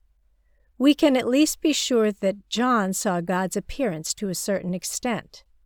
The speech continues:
Since God began to give me prophetic dreams in two thousand fifteen, I've seen the appearance of the Lord Jesus and the Holy Spirit many times. I even saw the glorious face of Jesus.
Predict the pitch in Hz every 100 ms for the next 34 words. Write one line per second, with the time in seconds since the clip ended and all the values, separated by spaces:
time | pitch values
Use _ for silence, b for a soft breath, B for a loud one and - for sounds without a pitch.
0 | _ - 262 247 - 240 285 277 294 269
1 | 233 233 196 233 214 196 185 190 - 190
2 | 208 - 220 214 175 - 170 - 196 185
3 | 185 180 175 - 190 - 226 190 156 170
4 | _ _ _ _ - 254 240 - 302 330
5 | 311 294 - 262 247 240 - 202 214 214
6 | 214 220 - 185 170 185 - - 214 226
7 | 226 208 214 202 - 196 185 190 180 180
8 | 175 - 180 156 156 - - _ _ _
9 | _ - 226 302 403 - 226 202 196 190
10 | 208 233 254 233 - 196 185 - 202 -
11 | 208 233 - - - -